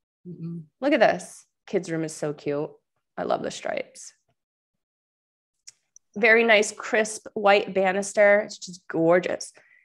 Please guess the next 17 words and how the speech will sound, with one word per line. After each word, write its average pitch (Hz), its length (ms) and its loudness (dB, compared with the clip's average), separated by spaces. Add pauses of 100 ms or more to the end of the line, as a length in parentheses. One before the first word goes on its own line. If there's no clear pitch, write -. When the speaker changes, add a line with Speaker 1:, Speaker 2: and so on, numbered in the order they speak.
(300)
Speaker 2:
Hu-, 269 160 4
look 254 160 4
at 226 60 4
that. - 300 2 (100)
Huge 294 240 6
Speaker 1:
God. 196 80 8
Speaker 2:
laundry 196 320 6
room, 240 600 -2 (460)
half 254 300 0
bath 240 300 2
down. 220 520 2 (580)
I 214 40 -2
love 214 300 6
a 240 60 6
big 220 200 2
laundry 190 400 0
area, 180 520 2